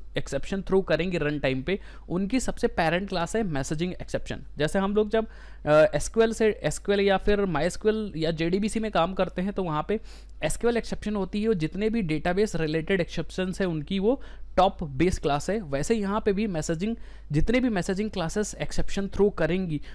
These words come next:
उनकी ये जो है वो टॉप बेस क्लास है। अगर हम मैसेजिंग एक्सेप्शन को कैच कर लें तो हाँ, इसका मतलब आप बेफिक्र रहिए, आपने सारी मैसेजिंग क्लासेस से थ्रो की गई एरर या फिर एक्सेप्शंस को कैच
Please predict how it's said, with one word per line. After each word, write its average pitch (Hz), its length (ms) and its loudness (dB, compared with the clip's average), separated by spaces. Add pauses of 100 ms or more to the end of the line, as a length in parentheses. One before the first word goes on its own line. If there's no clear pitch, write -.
(140)
उनकी 170 300 2
ये 190 320 2
जो 220 120 4
है 208 100 4
वो 214 120 2
टॉप - 340 -4
बेस 147 260 0
क्लास 131 280 0
है। 131 60 0
अगर 160 160 -2
हम 190 80 0
मैसेजिंग 170 440 -2
एक्सेप्शन 175 340 -2
को 185 100 -2
कैच 151 320 -2
कर 156 200 0
लें 151 200 -4 (460)
तो 226 100 10
हाँ, 185 260 2
इसका 196 180 4
मतलब 196 280 2
आप 165 280 0
बेफिक्र 156 540 2
रहिए, 190 380 2
आपने 165 280 0
सारी 160 260 -2
मैसेजिंग 151 440 -4
क्लासेस 151 360 -4
से 208 240 0 (400)
थ्रो 233 160 10
की 208 200 -2
गई 185 140 4
एरर 165 520 -2
या 143 140 0
फिर - 160 -2
एक्सेप्शंस 143 480 -4
को - 100 4
कैच 156 380 0